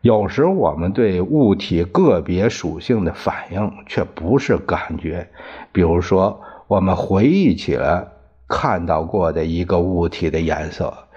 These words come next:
虽然反映的也是这个物体的个别属性，但这种心理活动已不属于感觉，而属于记忆了。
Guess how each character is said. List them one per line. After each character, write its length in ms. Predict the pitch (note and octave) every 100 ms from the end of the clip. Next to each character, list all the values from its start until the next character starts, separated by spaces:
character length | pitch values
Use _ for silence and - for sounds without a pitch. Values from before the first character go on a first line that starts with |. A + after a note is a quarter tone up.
| - -
虽 240 | - G3+
然 220 | C3 G2+
反 420 | - - F2+ D#2+
映 180 | F#2+ D3+
的 160 | - F#2
也 300 | F#2 E2 -
是 160 | D#3+
这 160 | E3 F#3
个 100 | A#2
物 220 | B2 B2+
体 180 | - E2+
的 120 | E2
个 200 | G2 -
别 160 | D#2 F2
属 280 | - D#2 -
性， 220 | E2+ - - - - -
但 300 | D#3 C3 G#2
这 220 | G3+ G3
种 220 | G2 D#2+
心 400 | D#2+ - E3+ E3+
理 140 | F2+ C2+
活 320 | - D#2 E2
动 300 | D3+ C#3+ - - - _
已 180 | G2 G2
不 380 | G2 - G3 -
属 260 | - F2 F2+
于 160 | G2+
感 460 | G2 E2 - E2 E2
觉， 420 | F2 E2+ A2 - - - - -
而 260 | F2 G2+
属 400 | - - D2+ D2
于 420 | D#2+ F#2 G2+ G#2+ G#2+ - _ _
记 260 | - D3 E2+
忆 240 | G#2+ D3
了。 220 | D2+ -